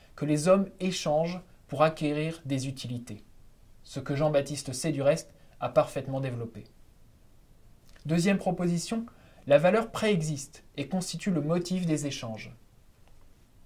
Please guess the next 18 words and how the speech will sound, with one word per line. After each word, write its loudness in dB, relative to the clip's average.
Le -4
jugement 2
subjectif -2
que -6
chacun -2
fait -6
sur -6
les -2
biens -2
et 0
services -2
implique -2
que -2
ces -2
mêmes 0
biens 0
et 2
services -4